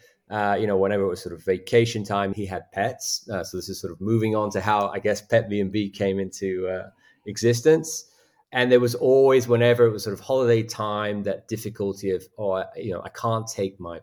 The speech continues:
pet with me. I'm struggling to find someone." Kennels, yeah, don't really like the idea. They just don't, you know,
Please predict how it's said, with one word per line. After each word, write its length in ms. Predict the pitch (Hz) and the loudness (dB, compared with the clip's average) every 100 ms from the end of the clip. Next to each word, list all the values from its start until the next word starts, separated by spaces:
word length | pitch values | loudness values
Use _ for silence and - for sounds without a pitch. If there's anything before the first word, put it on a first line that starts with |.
| _ | _
pet 200 | 82 - | -20 -14
with 200 | 123 127 | -10 -6
me. 560 | 123 123 120 120 120 120 - _ - | -2 2 2 2 0 -6 -16 _ -20
I'm 100 | 90 | -18
struggling 440 | - - 98 90 | -6 -4 -2 -4
to 80 | 80 | -10
find 420 | - - 123 123 | -8 -2 0 0
someone." 1120 | 123 123 117 113 110 110 107 104 104 104 104 101 | -2 -2 0 0 0 0 0 -4 -6 -8 -12 -14
Kennels, 640 | - 120 120 120 117 113 | -8 -2 0 2 2 0
yeah, 160 | 107 90 - | -2 -4 -4
don't 260 | 107 107 80 | -4 -4 -6
really 480 | 98 104 95 90 90 | -4 -2 -4 -6 -6
like 440 | 92 107 120 117 | -4 0 0 -2
the 100 | - | -4
idea. 320 | 107 98 104 98 | -4 -2 -4 -4
They 100 | 95 | -4
just 240 | - - | -8 -6
don't, 260 | 104 95 - | -4 -4 -8
you 80 | - | -12
know, 160 | 90 | -12